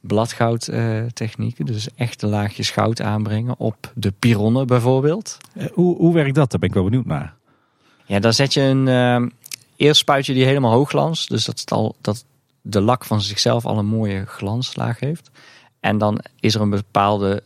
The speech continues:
Speaker 1: eh, lijmsoort, verfsoort, die je als eerste aanbrengt. Dat is je basislaag en daarop kun je die velletjes heel mooi... Ja, die, die plak je er eigenlijk als het ware op.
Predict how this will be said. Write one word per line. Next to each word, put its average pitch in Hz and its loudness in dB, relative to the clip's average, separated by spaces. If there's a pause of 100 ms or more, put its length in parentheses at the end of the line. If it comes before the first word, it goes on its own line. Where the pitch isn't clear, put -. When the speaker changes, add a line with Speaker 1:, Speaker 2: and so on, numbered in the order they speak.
Speaker 1:
eh, 98 -2
lijmsoort, 113 0
verfsoort, - -6 (280)
die 101 0
je - -2 (100)
als 98 -2
eerste 107 2
aanbrengt. 113 2
Dat 110 -6
is - -4
je 95 -2
basislaag 107 0
en 104 -2
daarop 113 0
kun 120 0
je 110 0
die 104 -2
velletjes 120 0
heel 120 0
mooi... 113 0 (200)
Ja, 107 -6
die, 107 -4
die 113 -6 (120)
plak 147 0
je 113 -2
er 110 -2
eigenlijk 113 -4
als 101 -2
het 101 -12
ware 98 -4
op. - -8